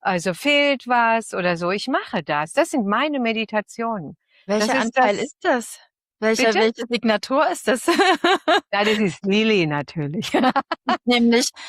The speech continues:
Speaker 2: bei Sandra, sie, äh, spricht ja von neuen Signatoren und, ähm,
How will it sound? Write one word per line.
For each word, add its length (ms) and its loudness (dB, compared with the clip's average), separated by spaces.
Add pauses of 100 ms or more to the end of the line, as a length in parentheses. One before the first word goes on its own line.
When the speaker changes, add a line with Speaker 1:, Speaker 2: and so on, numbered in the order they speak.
Speaker 2:
bei 140 2
Sandra, 580 2
sie, 240 2
äh, 240 2
spricht 380 -2
ja 120 2
von 220 0
neuen 300 2
Signatoren 880 2 (240)
und, 440 0
ähm, 420 -6